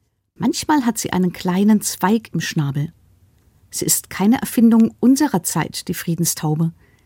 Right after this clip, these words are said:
Sie geht auf eine Geschichte der Bibel zurück, die Geschichte von der Arche Noah. Noah war der,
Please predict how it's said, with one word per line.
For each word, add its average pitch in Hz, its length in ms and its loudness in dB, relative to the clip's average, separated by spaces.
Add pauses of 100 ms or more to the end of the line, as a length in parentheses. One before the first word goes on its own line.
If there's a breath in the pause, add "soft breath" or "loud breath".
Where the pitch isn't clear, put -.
(120)
Sie - 200 -8
geht - 260 -4
auf - 140 -8
eine 196 180 2
Geschichte - 460 -2
der 208 140 0
Bibel 208 340 0
zurück, - 460 -8 (500)
die 165 60 -10
Geschichte - 480 -4
von 220 200 2
der 196 160 -2
Arche 180 220 0
Noah. 175 480 0 (1040)
Noah 240 340 2
war 214 120 2
der, 233 460 0